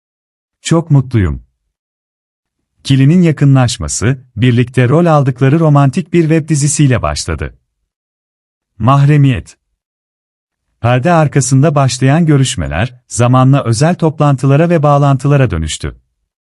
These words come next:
Yuvarlak. Cemre'nin yakın arkadaşı daha önce Gökberk'in set aralarında bile kendisini hiç yalnız bırakmadığını söylemişti.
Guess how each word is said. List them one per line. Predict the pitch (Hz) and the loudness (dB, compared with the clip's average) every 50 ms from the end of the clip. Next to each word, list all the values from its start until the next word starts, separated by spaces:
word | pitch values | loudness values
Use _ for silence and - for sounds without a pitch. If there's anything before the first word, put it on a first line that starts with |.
| _ _ _ _ _ _ _ _ _ _ _ _ - | _ _ _ _ _ _ _ _ _ _ _ _ -8
Yuvarlak. | - 117 131 131 131 135 131 123 117 85 76 71 - - _ _ _ _ _ _ _ _ _ _ _ _ _ _ _ _ _ _ _ _ _ _ _ _ _ - | -2 0 2 4 4 4 2 2 0 -2 -4 -8 -10 -18 _ _ _ _ _ _ _ _ _ _ _ _ _ _ _ _ _ _ _ _ _ _ _ _ _ -8
Cemre'nin | 98 110 127 127 127 123 131 139 170 190 185 | -2 0 2 2 4 4 4 4 4 4 4
yakın | 165 147 - 160 151 | 2 0 0 0 0
arkadaşı | 143 135 131 117 - 139 120 131 127 - 139 123 104 | 2 2 0 0 0 -2 0 0 0 -2 -2 -2 -2
daha | 117 117 147 180 175 | -2 0 0 0 2
önce | 165 143 151 151 | 2 2 0 0
Gökberk'in | 117 123 123 120 - - 110 110 101 - 127 123 | 0 0 -2 -2 -2 -4 -4 -4 -2 -2 -2 -2
set | 120 - - 170 170 - | -2 0 -2 -4 -2 0
aralarında | 160 147 143 139 135 131 127 127 131 131 113 | 0 2 2 2 2 2 2 2 2 0 0
bile | 117 120 151 160 | 0 0 -2 -2
kendisini | - - 123 123 117 107 - - 120 117 120 | 0 0 0 0 0 -2 -2 -4 -2 -2 -2
hiç | 107 110 175 180 - - | -2 -2 -4 -4 -2 -2
yalnız | 165 156 151 156 165 170 147 131 | 0 2 2 2 2 0 0 -2
bırakmadığını | 160 160 160 151 - 156 151 135 147 147 139 127 | 0 0 0 0 0 0 0 2 2 2 2 0
söylemişti. | - - 90 80 78 80 80 76 - - - - 67 - _ | 0 -2 -4 -4 -4 -4 -6 -6 -8 -8 -10 -10 -12 -14 _